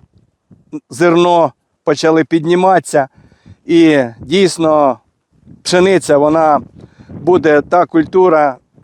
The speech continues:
на яку скоро будуть нормальні і ціни, і по ній можна буде отримати і хороший прибуток. І тому яра пшениця — це як резервна культура до озимої пшениці. Це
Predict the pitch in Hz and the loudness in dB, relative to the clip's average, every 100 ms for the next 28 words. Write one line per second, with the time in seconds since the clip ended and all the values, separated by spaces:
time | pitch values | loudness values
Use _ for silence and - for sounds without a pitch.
0 | - 160 160 160 156 - 175 - 175 156 | -6 -2 0 0 0 -2 -2 0 0 0
1 | 156 156 143 151 160 160 160 160 156 175 | 0 -2 -2 0 0 0 -2 -4 -4 -6
2 | - 202 185 143 135 151 - 165 175 156 | -2 -2 0 0 0 -4 -2 0 0 0
3 | 143 151 147 151 151 170 165 147 143 139 | 0 -2 -2 0 0 0 0 0 -2 -4
4 | 143 147 139 135 127 135 117 104 - - | -2 0 0 -2 -4 -4 -6 -10 -14 -20
5 | - - - - - 170 165 208 202 202 | -20 -20 -18 -18 -4 -2 0 0 2 2
6 | 196 190 190 202 214 202 175 160 - _ | 2 0 -2 -2 -2 -2 0 -2 -2 _
7 | _ - 190 185 170 185 175 - - - | _ -4 0 0 2 0 0 -6 -20 -6
8 | 185 202 170 196 156 151 160 - 175 151 | 0 0 2 2 2 0 -2 -2 -4 -2
9 | 196 180 156 135 _ _ _ _ - 156 | 0 0 0 -4 _ _ _ _ -20 -6
10 | 175 180 156 - 175 139 170 156 151 - | 0 2 2 0 -2 0 0 0 -2 -2
11 | 170 185 170 151 135 151 156 143 | -2 0 0 -2 -2 2 2 2